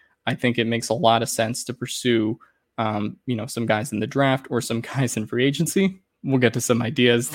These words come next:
that, uh, the gac crew has already put together later. Um, but yeah, you, you can kind of see that, uh,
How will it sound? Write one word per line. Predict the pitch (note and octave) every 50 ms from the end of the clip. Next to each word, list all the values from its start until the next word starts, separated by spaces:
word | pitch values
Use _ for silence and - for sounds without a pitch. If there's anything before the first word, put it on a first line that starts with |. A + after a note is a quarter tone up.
| - -
that, | D3 C3 A#2 A#2 - -
uh, | A2 G#2 G#2
the | G#2 A#2
gac | A#2+ A#2+ A#2+ E3+ E3+ -
crew | - - C3 A#2 A2+ A2+
has | C3+ A#2+ B2+
already | A#2+ A2+ A2 A2 A2
put | - - D3 C3+ -
together | C3 C3 C3 A#2+ A#2 A#2 A2+
later. | A2+ A#2 C3+ C3 A#2+ - G#2+ G#2+ C#3+ E3 _ - - - - - - - - _ _
Um, | A#2+ A2+ A2 G#2+ G#2+ A2 A2+ C#3+ -
but | - D#3 D3 C3+ C3 - _ - _ _ _ _ _ _ _ _ _ _ _
yeah, | - C3 B2+ G#2 -
you, | B2 B2+ C#3 C#3 C3
you | - C3 B2+
can | C3 - C3 B2
kind | - D3+ B2+ A#2+
of | A#2 A#2+
see | - - - A#2+ A2+ A2+ A2
that, | G#2+ A2 A2 G#2 G#2 - - _ _ _ _ A#2+
uh, | A2 A2